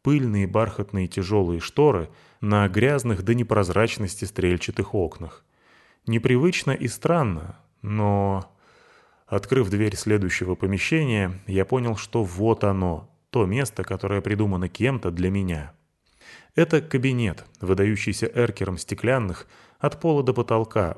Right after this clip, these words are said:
окон в зелень давно заброшенного сада. Между окнами стоит массивный, как крепостной бастион, стол из полированного дерева. За ним кожаное кресло на резной основе,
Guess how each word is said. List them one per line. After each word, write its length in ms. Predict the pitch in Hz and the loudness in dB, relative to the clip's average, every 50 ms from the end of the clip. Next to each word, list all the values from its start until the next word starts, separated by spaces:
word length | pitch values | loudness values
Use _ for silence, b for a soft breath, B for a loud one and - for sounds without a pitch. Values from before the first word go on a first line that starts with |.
| - - | -8 -4
окон 440 | 139 139 147 143 - 104 90 87 92 - | -2 0 0 0 0 -2 -4 -4 -8 -12
в 100 | - 90 | -10 -8
зелень 360 | 92 98 123 131 123 104 98 90 | 0 0 2 2 2 2 0 0
давно 320 | 95 87 87 92 107 117 | -2 -2 -2 -2 -4 -2
заброшенного 640 | 98 95 80 85 82 85 82 - - 87 82 85 87 | -2 -2 -4 -2 -4 -4 -4 -6 -6 -6 -6 -6 -6
сада. 440 | - - 98 90 80 73 73 80 - - _ _ _ b b b b b b b b b b | -6 -4 -4 -4 -4 -6 -8 -12 -18 -20 _ _ _ b b b b b b b b b b
Между 320 | - 110 113 107 104 123 | 0 0 0 4 4 4
окнами 300 | 151 160 156 - 120 110 | 4 4 2 0 -2 -2
стоит 360 | 104 - - 117 117 120 117 - | -2 -2 0 2 2 2 0 0
массивный, 580 | 107 107 104 - - 160 160 139 117 104 95 | -2 -2 -2 -2 -2 -2 -2 0 0 -2 0
как 200 | - 123 110 - | 0 -2 -4 -2
крепостной 540 | - - 117 113 - 101 - - 123 117 107 | -2 -4 -2 0 -2 -4 -2 -2 -2 -2 -2
бастион, 640 | 98 101 95 - - - 117 131 147 151 131 101 - | -2 -4 -4 -6 -4 -2 0 2 2 2 0 -2 -6
стол 440 | - - - _ - 131 139 139 - | -12 -16 -10 _ -2 -2 0 -2 -4
из 180 | - 127 107 - | -6 -10 -10 -6
полированного 640 | - 104 92 92 92 98 98 92 95 92 92 101 | -4 -2 0 2 4 4 4 2 2 2 2 0
дерева. 480 | 104 107 110 95 80 - 76 76 - - _ _ b b b b b b b b b b b b | 2 2 2 2 0 -2 -6 -8 -12 -14 _ _ b b b b b b b b b b b b
За 180 | - 92 95 98 | -2 2 2 4
ним 220 | 123 139 127 101 | 4 2 0 0
кожаное 480 | 101 - 113 101 87 87 85 82 80 80 | 0 2 2 2 2 2 -2 -2 -4 -4
кресло 560 | - - 92 101 127 127 - - 143 135 123 - | -4 0 2 2 2 2 0 -2 -2 -2 -2 -2
на 100 | 135 139 | -2 0
резной 360 | 139 135 123 131 135 139 139 | 0 0 -2 0 -2 -2 -2
основе, 600 | - - 127 - - 127 131 131 127 123 120 - | -2 -2 -4 -4 -2 -2 0 2 2 2 2 0